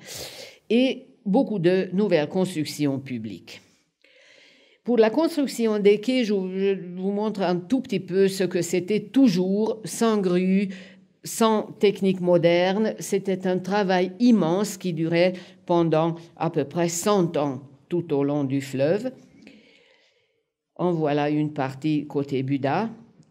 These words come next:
Il y a des parties où il y a des escaliers pour faciliter, euh, euh, le,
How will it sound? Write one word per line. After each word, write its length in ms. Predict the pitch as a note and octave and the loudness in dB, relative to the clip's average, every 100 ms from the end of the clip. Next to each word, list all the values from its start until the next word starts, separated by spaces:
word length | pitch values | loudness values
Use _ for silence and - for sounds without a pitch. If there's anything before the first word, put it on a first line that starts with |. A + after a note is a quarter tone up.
| _ _ | _ _
Il 140 | F3+ F#3 | -4 0
y 80 | F3 | 2
a 160 | F3 | 2
des 320 | E3 E3 D#3 | 2 2 0
parties 500 | C#3+ F3 E3 - D#3+ | -4 -4 -4 -2 0
où 80 | D#3 | 0
il 140 | D3+ D#3 | 0 0
y 80 | |
a 80 | C#3+ | -2
des 220 | C#3 B2+ | -2 -4
escaliers 680 | C#3+ C#3+ D3+ D3+ D3+ D#3+ G#3+ | -6 -4 -2 0 0 2 2
pour 320 | A3 C3+ D3+ D3 | 0 -4 -6 -10
faciliter, 880 | - D3 D3 C#3 C#3 C3+ C#3 C#3 C#3 - - - | -6 -4 -2 -4 -4 -2 -2 -2 -4 -16 -20 -8
euh, 400 | C3+ C3 C3 B2+ C3 C3 C3 - - C3 | -4 -2 -2 -4 -8 -12 -14 -12 -12 -8
euh, 600 | C3+ C3 C3 B2+ B2+ B2 B2 - _ _ - | -6 -6 -6 -6 -8 -10 -14 -20 _ _ -12
le, 540 | C#3+ C3+ C3 B2 B2+ | -8 -4 -4 -4 -8